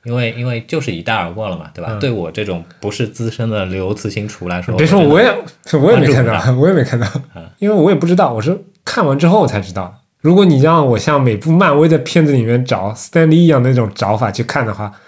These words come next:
Speaker 2: 可能我会看到。
Speaker 1: 就说到斯坦利的话，
Speaker 2: 嗯。
Speaker 1: 那个我，我其实也比较反感。
Speaker 2: 为什么？我，我们变成吐槽大会了，我操。
Speaker 1: 我觉得其实，其实后，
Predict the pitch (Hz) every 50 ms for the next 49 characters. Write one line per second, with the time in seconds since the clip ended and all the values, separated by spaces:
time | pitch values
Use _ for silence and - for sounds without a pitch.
0 | _ _ - - 113 117 110 - 101 98 - - 101 98 92 - - - _ _
1 | - 156 - 190 175 165 143 131 - - 117 98 90 87 87 92 98 87 - 92
2 | 85 82 80 113 101 95 101 - 117 113 104 95 87 87 87 85 80 80 80 85
3 | 87 87 87 87 85 82 82 - - 101 - 104 90 90 90 - 85 85 - 80
4 | 76 85 87 - - _ _ _ _ _ _ - 120 107 95 98 95 90 - _
5 | _ _ _ - - - - - - - - - 123 120 139 147 131 131 131 196
6 | 165 180 190 185 - - - - 101 - 104 123 143 131 135 165 170 151 117 101
7 | 90 - - - - - - - 113 101 101 98 107 123 185 208 180 - 147 143
8 | 160 160 160 156 - - - 123 131 143 139 - 175 147